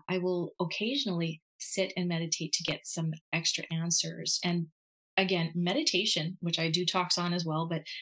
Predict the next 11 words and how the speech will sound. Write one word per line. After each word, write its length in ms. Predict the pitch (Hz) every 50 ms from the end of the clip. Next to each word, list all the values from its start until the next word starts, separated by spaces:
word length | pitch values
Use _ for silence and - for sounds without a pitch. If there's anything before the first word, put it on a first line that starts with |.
| - - -
meditation 600 | 175 175 190 202 - 208 196 190 185 - 185 180
does 160 | 175 165 160
not 180 | 170 165 - -
necessarily 640 | 175 170 - - 175 - 175 180 190 196 208 220 226
mean 320 | 214 190 180 175 175 175
you 120 | 175 180
need 180 | 175 170 165 160
to 100 | - 180
sit 380 | 170 - - 170 165 165 - - - - - - _ _ _ _ _
in, 160 | 175 170 170 - -
in, 340 | 170 165 165 160 160 156